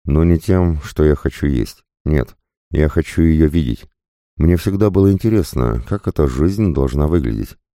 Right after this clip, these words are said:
Ведь тут, в подземельях, я встречал лишь одну смерть. Как она сюда проникла? Кто её сюда впустил? Раньше тут не было ничего, кроме меня.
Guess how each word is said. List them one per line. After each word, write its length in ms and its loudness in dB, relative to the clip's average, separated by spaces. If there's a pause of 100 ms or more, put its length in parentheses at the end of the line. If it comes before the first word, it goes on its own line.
(460)
Ведь 260 -2
тут, 220 -2
в 80 -18
подземельях, 800 -2 (120)
я 180 0
встречал 540 -4
лишь 180 -4
одну 240 -4
смерть. 360 -6 (640)
Как 220 -4
она 160 0
сюда 240 -4
проникла? 520 -4 (320)
Кто 240 0
её 160 2
сюда 260 -4
впустил? 520 -6 (640)
Раньше 460 0
тут 180 -6
не 120 2
было 180 0
ничего, 600 0
кроме 280 -2
меня. 360 0